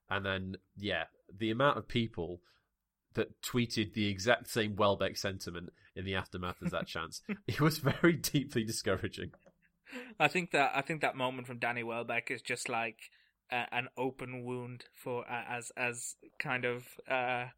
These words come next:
Speaker 2: symbolic of, of our fall from grace almost. It's, it, it's just one of those things that we look back at, and, and that Bayern game, those set of Bayern games had,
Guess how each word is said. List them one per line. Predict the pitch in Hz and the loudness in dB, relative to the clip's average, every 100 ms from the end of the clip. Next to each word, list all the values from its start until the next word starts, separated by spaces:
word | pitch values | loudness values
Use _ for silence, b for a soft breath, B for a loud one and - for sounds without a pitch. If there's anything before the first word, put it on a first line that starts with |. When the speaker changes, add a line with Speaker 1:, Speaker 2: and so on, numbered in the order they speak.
| b b b | b b b
Speaker 2:
symbolic | - 135 123 131 127 123 - | -2 -2 0 4 4 4 2
of, | 131 120 123 | 2 2 0
of | 127 123 | 0 2
our | 117 | 0
fall | - 131 120 | 0 -2 -2
from | - 117 | -4 -2
grace | 127 139 - | 4 4 4
almost. | 135 131 123 - - | 0 0 -2 -4 -2
It's, | 147 139 135 - | 0 2 2 0
it, | - 135 - | -2 -2 -2
it's | 143 - | -4 -2
just | 160 | 0
one | 165 147 | 2 2
of | 139 | 4
those | 135 131 - B B B B B - | 4 2 -2 B B B B B -2
things | 143 135 | 0 0
that | 113 | -2
we | 135 | 2
look | 135 139 | 2 4
back | 135 - | 2 4
at, | 135 92 127 | 2 2 0
and, | 117 | -2
and | 127 123 | -6 0
that | 139 135 - - | 4 6 4 2
Bayern | 139 139 127 120 | 6 6 6 0
game, | 127 127 120 117 | 0 0 0 -2
those | 131 131 | 0 2
set | - 110 | 2 2
of | 123 | 0
Bayern | 117 120 117 117 | 0 0 0 -2
games | 131 131 120 | -2 -2 -4
had, | 117 | -6